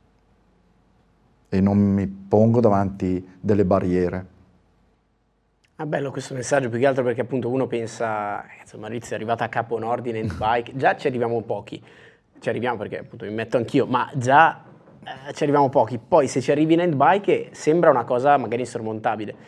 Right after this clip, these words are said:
Speaker 2: La cosa che mi piace appunto di Maurizio è che ha fatto un percorso che anche vi ha raccontato e passo passo tu sei arrivato a Capo Nord. Poi mi hai parlato anche che hai avuto dei problemi di piaghe da decubito,
Speaker 1: Sì.
Speaker 2: quindi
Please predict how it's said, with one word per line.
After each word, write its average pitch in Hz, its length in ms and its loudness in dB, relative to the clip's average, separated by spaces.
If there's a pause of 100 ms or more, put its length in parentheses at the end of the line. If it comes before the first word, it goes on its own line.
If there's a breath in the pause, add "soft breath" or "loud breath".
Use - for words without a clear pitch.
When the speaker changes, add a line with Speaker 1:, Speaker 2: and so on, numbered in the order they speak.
(220 loud breath)
Speaker 2:
La 123 120 -2
cosa 151 220 4
che 143 60 2
mi 139 100 2
piace 160 200 0
appunto 131 280 -4
di 123 100 -2
Maurizio 135 600 -2
è 120 120 -6
che 120 220 -2
ha 135 80 2
fatto 131 240 -4
un 147 60 0
percorso 117 580 -8
che - 100 -4
anche 127 220 0
vi 113 120 -2
ha 104 60 2
raccontato 160 840 -4
e 120 100 -12
passo - 460 -4
passo 139 340 -2
tu 120 100 -10
sei 143 240 -4
arrivato 113 300 -4
a - 20 -12
Capo 120 160 -18
Nord. 123 260 -6 (300 loud breath)
Poi 123 140 -6
mi 113 60 -4
hai 104 60 -8
parlato 113 360 -2
anche 113 220 -8
che 110 100 -12
hai 107 60 -6
avuto 107 520 -8
dei 104 120 -8
problemi 107 400 -8
di 104 100 -8
piaghe 110 260 -6
da 104 100 -4
decubito, 110 420 -4
Speaker 1:
Sì. - 60 -8
Speaker 2:
quindi 120 340 -4